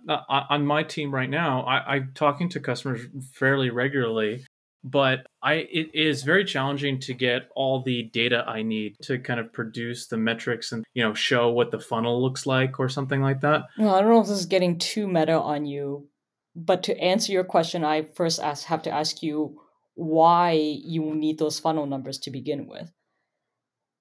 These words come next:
Speaker 2: Because in a different company, you, you might not, right? It's, it's understanding that. And then also, um,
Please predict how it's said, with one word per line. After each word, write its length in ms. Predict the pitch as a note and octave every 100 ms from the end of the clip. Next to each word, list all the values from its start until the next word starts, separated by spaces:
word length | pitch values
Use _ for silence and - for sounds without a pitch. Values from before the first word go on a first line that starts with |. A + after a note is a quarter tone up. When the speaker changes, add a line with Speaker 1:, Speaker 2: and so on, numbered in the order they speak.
| _ F#3+
Speaker 2:
Because 380 | G#3+ G#3+ G3 G#3 - _ -
in 160 | A#3
a 60 | A#3
different 280 | C#4 D#4 C4
company, 240 | A3 F#3
you, 220 | D#3 D#3 -
you 120 | F3+
might 240 | F3+ D3
not, 340 | D3+ F3 - - _ _ -
right? 360 | D#3 D3+ F3+ - _ _ _ _ _ _ _ _ _ _ _ _ _ _ -
It's, 220 | E3 D#3+
it's 180 | F3+ F#3
understanding 560 | F#3+ F#3 F3+ E3 D3+ D3
that. 400 | C#3+ F#3+ - -
And 160 | F3 D#3+
then 140 | D#3+
also, 880 | - F3+ F3+ F3+ D#3+ D#3 D3+ D3 -
um, 640 | E3 D#3+ D3 C#3+ C#3+ C#3